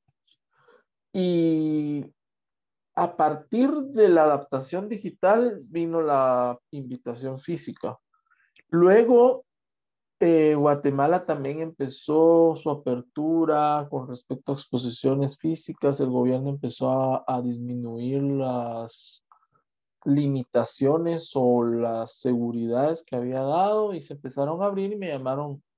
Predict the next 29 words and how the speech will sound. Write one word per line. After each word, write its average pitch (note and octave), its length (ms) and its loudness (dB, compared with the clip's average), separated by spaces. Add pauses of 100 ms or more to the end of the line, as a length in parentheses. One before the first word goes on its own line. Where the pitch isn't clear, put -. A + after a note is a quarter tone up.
(300)
siempre C#3+ 400 -4
de C#3+ 80 -2
parte C#3+ 340 -4
del D#3 80 -8
Ministerio C#3+ 520 -6
de D3+ 80 -10
Cultura F3+ 540 -2 (460)
para C#3+ 180 4
hacer C#3+ 260 0
una D#3 260 -4
gira F3 440 -4
dentro C#3+ 320 -6
de C3 80 -2
los B2 120 -4
museos C#3 500 -4
nacionales D3 960 -4 (340)
que D3 100 0
inició C#3 640 -2
en D#3+ 80 -2
el D3+ 100 -4
Museo C#3 720 -2
de A#2+ 840 -6 (640)
Santiago C#3+ 520 0
de D#3+ 60 4
los D#3 160 -2
Caballeros C3+ 520 -2
en C#3 120 -8
la B2+ 60 -8
Antigua A3 500 -6